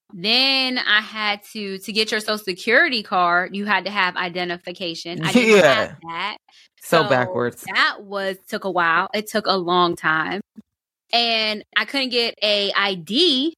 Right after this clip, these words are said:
Speaker 1: because I didn't have my birth <laughs> certificate or Social Security card. So it,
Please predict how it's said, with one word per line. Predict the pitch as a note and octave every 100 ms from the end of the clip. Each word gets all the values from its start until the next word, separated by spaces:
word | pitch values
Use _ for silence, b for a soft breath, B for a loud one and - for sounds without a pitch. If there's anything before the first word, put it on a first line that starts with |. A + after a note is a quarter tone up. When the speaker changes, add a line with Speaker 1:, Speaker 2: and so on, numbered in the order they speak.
| _ _ -
Speaker 1:
because | A#3 A#3+ A#3
I |
didn't | A3+ A#3
have | A3+ A3 G#3+ G3
my | F#3
birth | E3+ A#3 D4
<laughs> | C#4
certificate | D4+ D4 C#4 C4+ B3+ C3
or | G3+
Social | G#3 G3 A3
Security | - - D#4 D#4
card. | D4 C4+ C4 - B B B B
So | C#4+ B3+ B3 A#3+ A3+ - _ D4
it, | F4 E4+